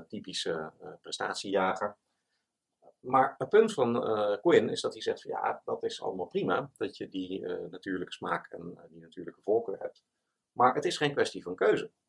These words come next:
hè, want het is een compleet spectrum, eh, van op orde houden en meebewegen en o-, naar binnen en naar buiten willen kijken." Dus, eh, wat Quinn hiermee doet, is het, eh, voorkomen van mogelijke blinde vlekken. Dus wat je eigenlijk zou moeten willen, is dat je een evenwichtige,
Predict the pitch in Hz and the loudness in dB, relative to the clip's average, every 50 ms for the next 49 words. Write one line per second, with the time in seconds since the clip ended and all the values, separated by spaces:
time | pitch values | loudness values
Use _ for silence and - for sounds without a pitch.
0 | _ _ - - 151 - 170 151 - - - 151 135 139 139 - 127 127 - - | _ _ -8 -8 -6 -6 -6 -6 -6 -4 -4 -4 -6 -6 -6 -6 -6 -4 2 4
1 | - 156 - - - 240 - - - 196 170 - _ _ _ _ _ _ _ _ | 4 4 4 2 -4 -6 -6 -4 -6 -8 -8 -8 _ _ _ _ _ _ _ _
2 | _ - 113 113 110 - - 107 95 95 95 - - - 101 - - 101 104 101 | _ -12 -8 -8 -8 -4 -2 -2 -2 -2 -2 -6 -4 -6 -4 0 2 4 4 4
3 | 90 90 92 92 90 92 92 - - 90 90 92 95 92 90 92 87 92 90 90 | 4 4 4 4 6 4 4 2 0 0 2 2 2 2 2 0 2 4 2 2
4 | 90 - - 101 - - 95 92 95 110 - - - - 101 101 101 98 92 - | 2 -2 -4 -8 -6 -6 -6 -6 -6 -6 -4 -2 -2 -2 -2 -4 -4 -6 -2 0
5 | 92 87 90 98 - - - - 87 95 101 - 135 151 156 - - - - - | 0 0 0 -2 -4 -4 -8 -10 -6 -6 0 2 4 2 2 0 -6 -12 -12 -10
6 | - - - - - - _ _ _ _ _ _ _ _ _ _ _ _ - 123 | -8 -8 -8 -8 -8 -10 _ _ _ _ _ _ _ _ _ _ _ _ 4 8
7 | 123 127 127 - - - - 113 117 117 113 117 113 113 - - - 123 117 - | 8 8 8 8 4 4 4 0 0 2 2 2 0 0 -4 -4 -4 -4 -4 -2
8 | - 135 135 120 117 - 117 113 113 107 107 104 101 95 - - 107 131 175 - | 2 2 4 4 2 -4 -4 -2 -2 -2 0 0 0 0 0 2 2 2 2 0
9 | - - - - - 107 110 113 - - - - - _ - - - 113 107 107 | -4 -12 -6 -2 2 4 4 4 2 -2 -4 -6 -12 _ -12 -8 -6 -4 -4 -4
10 | 104 - - 104 - - - - 226 - 117 - 117 113 117 113 _ _ _ _ | -4 -6 -8 -2 4 6 6 6 6 2 -2 -2 -2 -2 -2 -4 _ _ _ _
11 | - 104 113 - 170 165 156 143 - - 117 117 107 104 101 104 - - 135 131 | 2 6 8 8 8 8 6 2 2 2 -4 0 0 0 0 0 0 2 0 0
12 | - - - _ _ _ _ _ _ _ _ _ _ - - 220 226 - 131 123 | 0 -2 -14 _ _ _ _ _ _ _ _ _ _ 6 10 10 10 10 8 2
13 | - - 147 180 190 185 170 170 - 147 135 135 127 - - 113 104 113 - - | 4 6 6 6 6 6 2 4 4 2 2 2 -2 -2 6 6 6 6 6 0
14 | - - - 123 - - 117 113 113 - 123 123 120 - 110 110 107 107 139 185 | 0 0 -2 -4 -2 -2 -4 -4 4 6 6 6 6 2 -2 -10 -6 0 4 4
15 | 202 - - - 151 127 - - 123 113 - | 4 2 0 -4 -4 -2 4 6 6 6 4